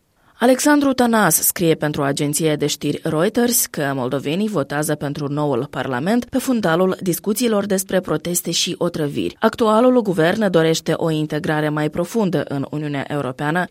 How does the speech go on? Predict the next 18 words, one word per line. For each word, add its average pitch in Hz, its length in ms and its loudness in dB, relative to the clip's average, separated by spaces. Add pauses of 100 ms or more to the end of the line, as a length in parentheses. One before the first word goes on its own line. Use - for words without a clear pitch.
și - 160 0
avertizează 240 720 2
despre 185 320 0
o 170 80 4
posibilă 185 520 0
catastrofă 196 840 -2
dacă 143 260 -2
țara 180 400 2
ar 170 300 0
reveni 151 480 -2
în 165 100 -2
sfera 151 320 -2
de - 80 -6
influență 143 680 -4
a 180 100 -2
Rusiei, 165 540 0
menționează 131 540 -2
autorul. 127 520 0